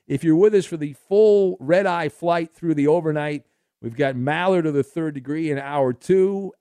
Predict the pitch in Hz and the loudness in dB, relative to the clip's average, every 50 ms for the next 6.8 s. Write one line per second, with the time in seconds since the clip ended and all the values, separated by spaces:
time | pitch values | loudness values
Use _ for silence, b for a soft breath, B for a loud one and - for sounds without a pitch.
0 | _ 165 170 196 226 254 311 311 247 - - _ 170 175 220 240 269 302 320 311 | _ 0 0 2 2 2 2 0 -2 -2 -8 _ -2 2 4 6 6 6 6 4
1 | 285 240 202 165 156 180 214 226 220 - 202 202 208 202 - - 175 156 170 170 | 2 0 2 2 4 4 4 2 0 0 2 2 2 0 0 -4 -2 4 6 6
2 | 175 175 175 180 196 185 - 185 143 147 143 139 139 131 147 151 160 170 156 143 | 6 6 4 0 -4 -6 -8 -4 -4 -4 -4 -2 -4 -4 -4 -4 0 0 2 2
3 | 127 139 160 180 185 165 147 139 135 143 147 139 131 127 - - 160 185 220 214 | 2 2 2 2 2 0 0 -2 -2 -2 0 0 0 -2 -4 -2 -2 -2 -2 -2
4 | 185 - 180 220 254 269 208 - - - - _ _ _ _ _ _ _ _ _ | 2 4 6 6 6 6 2 0 -4 -14 -20 _ _ _ _ _ _ _ _ _
5 | _ _ _ _ _ _ _ _ 185 185 208 226 247 - _ _ - - 160 156 | _ _ _ _ _ _ _ _ -2 0 0 -2 -4 -6 _ _ -6 -2 -2 -2
6 | 147 - - - 196 196 190 - - 190 180 175 175 165 151 | -2 -4 -4 -2 -2 -2 -2 -4 -4 -4 -4 -2 -4 -8 -12